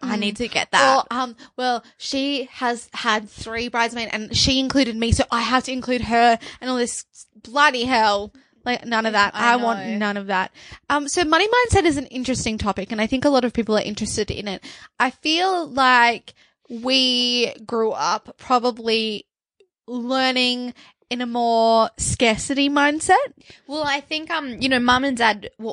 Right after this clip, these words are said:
Speaker 1: always extremely giving. I mean, like, we never were without.
Speaker 2: Oh
Speaker 1: but
Speaker 2: my God.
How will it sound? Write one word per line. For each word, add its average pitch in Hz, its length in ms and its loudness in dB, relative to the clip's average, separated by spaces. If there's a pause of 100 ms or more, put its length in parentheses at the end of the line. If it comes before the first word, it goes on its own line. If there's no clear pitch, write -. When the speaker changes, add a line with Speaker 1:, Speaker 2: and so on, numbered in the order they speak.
Speaker 1:
always 208 500 0
extremely 196 540 -6
giving. 175 420 -10
I 214 60 -8
mean, 202 240 -6
like, 180 240 -6
we 226 320 -6
never 226 340 -4
were 175 240 -6
without. 175 640 -12 (100)
Speaker 2:
Oh 247 100 8
Speaker 1:
but 247 40 4
Speaker 2:
my 233 140 4
God. 214 260 4